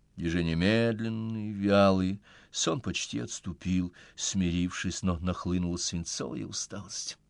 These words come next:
Домик маленький, это то ли хорошая дача, то ли скромный коттедж, никого нет.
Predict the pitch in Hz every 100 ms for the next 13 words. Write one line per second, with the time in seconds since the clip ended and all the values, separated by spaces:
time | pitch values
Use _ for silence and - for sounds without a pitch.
0 | _ _ _ _ _ _ _ _ _ -
1 | - _ 170 220 123 - 120 135 127 113
2 | - 110 104 - - _ _ - 101 110
3 | 101 113 113 - 110 104 104 135 131 98
4 | 90 87 82 - 87 87 85 82 - 95
5 | - - - - - - 101 90 87 87
6 | 101 -